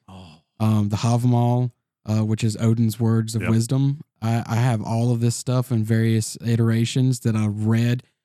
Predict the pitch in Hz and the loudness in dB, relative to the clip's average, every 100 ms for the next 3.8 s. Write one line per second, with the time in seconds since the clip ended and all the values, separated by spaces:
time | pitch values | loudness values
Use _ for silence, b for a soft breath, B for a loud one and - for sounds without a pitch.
0 | _ _ 110 110 110 113 113 117 - 117 | _ _ 0 2 4 4 2 2 0 -2
1 | 117 127 135 - - - 113 113 110 117 | 0 2 0 -6 -14 -6 -2 0 0 0
2 | 117 120 131 151 131 117 110 107 113 113 | 0 2 4 4 4 -2 0 -2 -2 -4
3 | 113 117 107 - 98 60 - | 0 0 -2 -4 -8 -8 -12